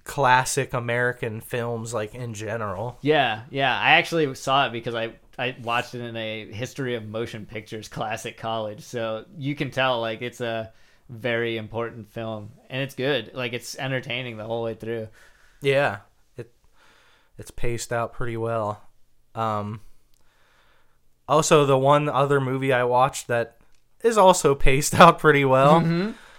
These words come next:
Speaker 1: even though I wouldn't say it's necessarily a horror movie.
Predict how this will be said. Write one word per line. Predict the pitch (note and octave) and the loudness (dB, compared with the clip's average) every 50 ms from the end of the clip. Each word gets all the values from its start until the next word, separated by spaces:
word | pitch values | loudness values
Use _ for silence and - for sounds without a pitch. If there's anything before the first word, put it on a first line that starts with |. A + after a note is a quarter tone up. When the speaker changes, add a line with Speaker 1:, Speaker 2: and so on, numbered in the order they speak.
| - _ - | -20 _ 0
Speaker 1:
even | F3 F3+ F3 F#3 F3+ | 2 4 4 6 8
though | F3+ E3 E3 | 10 10 10
I | C3+ D3+ D#3+ F3 | 10 10 8 10
wouldn't | F3 F#3 F3+ E3+ E3 - | 8 6 6 6 2 -2
say | - - D#3 D#3 D3+ C#3+ | 2 4 6 6 6 6
it's | C#3+ - - - - - _ _ | 4 0 -8 -10 -12 -20 _ _
necessarily | - - A#2 B2+ C3 C3+ C#3 C3+ - - D3 C#3 - - - - - A2 A#2 C3 C#3+ D#3 D3+ D3 C#3+ C3+ | -20 -20 -16 -10 -8 -6 -6 -6 -4 -4 -4 -4 -4 -6 -8 -4 -4 -2 0 0 2 2 2 0 0 0
a | B2 A2+ | -2 -2
horror | G#2+ - - - B2+ C3 C#3+ C#3+ C3 B2 A#2 G#2+ | -2 -6 -10 -10 -6 -4 -2 -2 -2 -2 -4 -6
movie. | G#2 G#2+ G#2+ G#2+ A2 G#2 G#2 A2+ A2+ A2 A2 A2+ A2 | -6 -8 -8 -8 -8 -8 -8 -8 -6 -6 -6 -6 -8